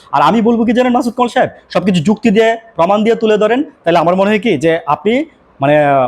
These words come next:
মূল্যায়িত হবেন, ঠিক আছে? অনেকে আমাকে বলে, মাসুদ কামাল সম্পর্কে কথা বলে, "যোগ্যতা নাই।" ভাই, একটা কথা বলি, যোগ্যতা লাগে না, কথা বলতে সাহস লাগে। আর দ্বিতীয় নম্বর কথা হচ্ছে, আমি কোন কথাটা অযৌক্তিক বলছি সেটা আপনি আমাকে এখানে বলে যাবেন। আমি কিছুদিন আগে বলছিলাম যে মাসুদ কামাল সাহেব রয়্যাল এজেন্ট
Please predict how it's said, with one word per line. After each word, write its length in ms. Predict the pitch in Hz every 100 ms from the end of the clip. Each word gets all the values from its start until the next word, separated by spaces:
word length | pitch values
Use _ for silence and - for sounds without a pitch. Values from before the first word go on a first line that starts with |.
| -
মূল্যায়িত 460 | 160 202 208 208 208
হবেন, 360 | 143 107 101
ঠিক 140 | 117 196
আছে? 280 | 190 131 - _ 143
অনেকে 240 | 185 202
আমাকে 260 | 196 202 208
বলে, 260 | 160 156
মাসুদ 260 | 143 143 156
কামাল 120 | 170
সম্পর্কে 240 | 175 170 151
কথা 180 | 156
বলে, 220 | 151 135 123 - 139
"যোগ্যতা 420 | 190 170 214 180
নাই।" 180 | 127 104 _ -
ভাই, 160 | 180 175
একটা 260 | 165 202
কথা 200 | 214 220
বলি, 140 | 196 156
যোগ্যতা 400 | 190 180 208 196
লাগে 240 | 147 123
না, 140 | 101 98
কথা 200 | 170 180
বলতে 160 | 175
সাহস 420 | 180 170 165 151 160
লাগে। 180 | 120
আর 80 | 123
দ্বিতীয় 260 | 143 160 208
নম্বর 180 | 202 190
কথা 160 | 190
হচ্ছে, 220 | 190 220 226 - -
আমি 160 | 156
কোন 200 | 190 262
কথাটা 400 | 254 214 214 185 - - -
অযৌক্তিক 460 | 180 233 - 262
বলছি 220 | 214 226 220
সেটা 180 | 196
আপনি 120 | 180 180
আমাকে 220 | 165 156
এখানে 180 | 151 143
বলে 220 | 170 160
যাবেন। 240 | 143 107 - _ _
আমি 180 | - 208
কিছুদিন 280 | 214 233 226
আগে 120 | 220
বলছিলাম 400 | 202 202 220 190
যে 60 | 165
মাসুদ 220 | 165 185
কামাল 180 | 190 190
সাহেব 220 | 196 156
রয়্যাল 240 | 165 170
এজেন্ট 260 | 165 147